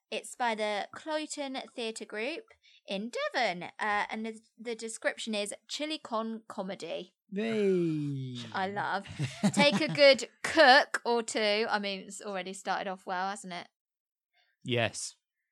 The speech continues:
Speaker 1: An enormous splash of enthusiasm mixed with the finest ingredients, and you have the recipe for a great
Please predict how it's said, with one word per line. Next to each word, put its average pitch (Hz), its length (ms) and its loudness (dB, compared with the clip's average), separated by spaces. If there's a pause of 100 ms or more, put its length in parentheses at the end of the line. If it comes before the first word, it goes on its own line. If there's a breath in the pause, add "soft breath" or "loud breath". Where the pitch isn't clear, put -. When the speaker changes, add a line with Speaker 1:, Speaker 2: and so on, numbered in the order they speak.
(420)
Speaker 1:
An 226 140 0
enormous 294 480 -2
splash 247 420 -2
of 220 100 -8
enthusiasm 202 880 -4
mixed 262 320 -4
with 208 140 -8
the 214 80 -6
finest 285 520 2
ingredients, 208 600 -6
and 190 80 -8
you 190 100 -6
have 190 160 -4
the 180 100 -8
recipe 208 440 -4
for 180 120 -10
a 180 60 -4
great 233 380 0